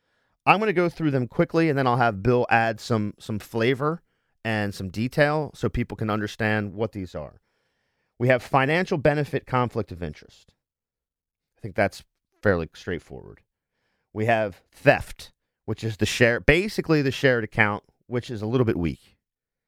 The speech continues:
We have structuring, whether, um, you know, whether violations of the budget manual raise to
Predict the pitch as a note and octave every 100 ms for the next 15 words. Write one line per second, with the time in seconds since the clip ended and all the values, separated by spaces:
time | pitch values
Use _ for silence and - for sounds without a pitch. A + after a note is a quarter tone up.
0 | _ _ _ _ _ G#2+ A#2+ A2 - -
1 | D#3+ F#3 - - F#2+ F2+ B2+ _ _ _
2 | _ _ _ A#2+ B2+ B2+ B2 A#2+ A#2+ -
3 | A2+ G#2 G2+ F#2+ - _ _ _ _ _
4 | _ _ _ _ _ _ _ _ A#2+ A#2+
5 | A2+ D3+ C#3+ B2 D3 D3+ D#3 D3+ C#3+ B2+
6 | A2+ F#2+ F2 C#3+ D3+ C#3+ A2+ A#2 A#2 A2+
7 | A2 G#2+ G#2+ - G#2+ C3 C3+ B2 - C3
8 | A2+ A2+ A2